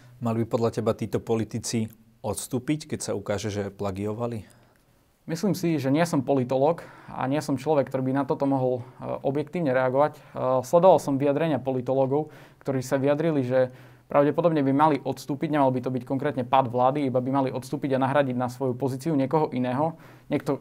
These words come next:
Speaker 2: kvázi, kto plagiátor nie je a je schopný túto pozíciu vykonávať, takže mali by to takto urobiť, tak ja by som sa asi pridružil k týmto poli-, e, politológom a zdieľal by som ich názor.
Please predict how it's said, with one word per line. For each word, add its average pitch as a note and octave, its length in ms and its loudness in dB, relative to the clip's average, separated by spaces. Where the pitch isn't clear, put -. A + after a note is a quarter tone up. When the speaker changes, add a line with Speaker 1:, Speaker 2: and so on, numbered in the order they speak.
Speaker 2:
kvázi, C#3 320 4
kto C3+ 160 -2
plagiátor D#3 560 4
nie C3 160 4
je C3 160 6
a C3+ 80 4
je C3 80 2
schopný D3+ 320 -4
túto D#3 160 -2
pozíciu C#3 400 0
vykonávať, B2+ 560 2
takže C3 160 -4
mali D3+ 240 4
by C#3 80 -2
to C#3+ 80 0
takto D3 240 0
urobiť, C#3 240 2
tak B2+ 80 0
ja C3+ 80 2
by C#3 80 0
som C#3 160 -4
sa C3+ 160 -4
asi C3+ 160 -6
pridružil C3+ 560 -2
k - 80 -20
týmto C#3 320 -2
poli-, B2+ 220 -2
e, B2+ 340 -2
politológom C3+ 680 0
a A#2+ 160 0
zdieľal A#2+ 400 -2
by A#2+ 80 -6
som B2+ 160 -8
ich A#2+ 80 -8
názor. B2 400 -2